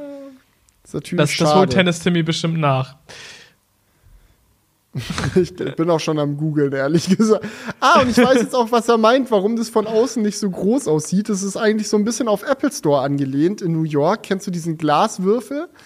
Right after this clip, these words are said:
Speaker 1: So, wo
Speaker 2: Ja.
Speaker 1: dann der ganze Store aber eigentlich unterirdisch ist. Genau so ein Ding ist es auch in Nürnberg. Das ist so ein Eingang und dann ist irgendwie, ja, alles unter der Erde oder was?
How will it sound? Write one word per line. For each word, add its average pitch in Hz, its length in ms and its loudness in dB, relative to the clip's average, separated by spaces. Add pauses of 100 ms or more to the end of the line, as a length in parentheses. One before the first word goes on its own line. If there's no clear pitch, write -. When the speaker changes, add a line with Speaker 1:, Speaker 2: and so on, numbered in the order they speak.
(280)
Speaker 1:
So, 185 260 2
wo 160 40 4
Speaker 2:
Ja. 151 100 6
Speaker 1:
dann 180 100 4
der 180 120 0
ganze 208 300 -2
Store 202 280 2
aber 185 180 2
eigentlich 190 380 -4
unterirdisch 147 640 -4
ist. 180 260 -6 (220)
Genau 185 320 4
so 196 200 2
ein 190 120 0
Ding 175 220 2
ist 165 200 -6
es 160 140 -10
auch 156 240 0
in 147 100 0
Nürnberg. 147 460 0
Das 139 180 -8
ist 151 120 -12
so 156 100 -2
ein 147 80 -2
Eingang 285 580 2
und 220 160 -2
dann 185 160 2
ist 185 140 -4
irgendwie, 185 640 -2 (160)
ja, 131 180 0 (800)
alles 156 240 2
unter 165 260 0
der 131 160 0
Erde 113 280 -4
oder 127 260 -4
was? 143 140 -8